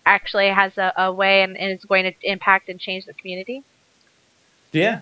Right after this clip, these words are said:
Speaker 2: I mean, you could say it's viral, you know, like, if you go and smile at someone, they'll smile back. Um, we're trying to do that maybe with, um, uh,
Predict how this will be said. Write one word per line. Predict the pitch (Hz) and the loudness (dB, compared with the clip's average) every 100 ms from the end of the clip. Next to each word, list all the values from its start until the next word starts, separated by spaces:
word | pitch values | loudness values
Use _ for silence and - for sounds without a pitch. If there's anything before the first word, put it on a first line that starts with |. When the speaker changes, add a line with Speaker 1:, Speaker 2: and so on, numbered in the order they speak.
| - | -2
Speaker 2:
I | |
mean, | 147 147 | 2 2
you | 151 | 0
could | 151 | -4
say | - 147 | -2 -2
it's | 131 | -2
viral, | 120 123 151 120 123 | -4 -2 -2 -4 -6
you | 139 | -8
know, | 120 135 | -6 -6
like, | 117 107 | -8 -10
if | - | -12
you | 123 | -2
go | 127 | 0
and | 123 117 | 0 -4
smile | 135 131 143 | -4 -2 -2
at | - | -6
someone, | 123 113 110 | -8 -10 -10
they'll | 107 | -10
smile | - 110 107 | -10 -8 -8
back. | 107 113 120 - _ - - _ _ | -4 -4 -4 -12 _ -20 -20 _ _
Um, | - 117 110 107 - _ _ _ | -8 -6 -8 -12 -18 _ _ _
we're | 147 | -6
trying | 147 156 | -2 0
to | 135 | 0
do | 135 | -2
that | 123 120 120 117 | -2 0 -2 -4
maybe | 127 120 | -8 -6
with, | 117 117 | -8 -6
um, | 120 113 113 120 127 _ _ _ _ _ - - | -6 -6 -8 -12 -16 _ _ _ _ _ -18 -12
uh, | 117 113 | -10 -10